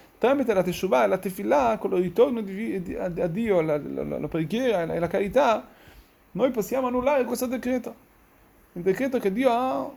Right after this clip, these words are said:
con-, che, che ha, che ha, che ha decretato contro di noi.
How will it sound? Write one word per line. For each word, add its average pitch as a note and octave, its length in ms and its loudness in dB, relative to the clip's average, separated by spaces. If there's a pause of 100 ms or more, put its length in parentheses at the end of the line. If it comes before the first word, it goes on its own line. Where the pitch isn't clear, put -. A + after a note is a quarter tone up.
(280)
con-, G3 220 -4
che, G3 400 -4
che G#3 100 -2
ha, G3 180 2
che G3 140 0
ha, G3 240 0 (1080)
che E3 80 2
ha D#3+ 40 4
decretato G3 500 4
contro A#3 260 -2
di A#3+ 100 -4
noi. B3+ 280 -4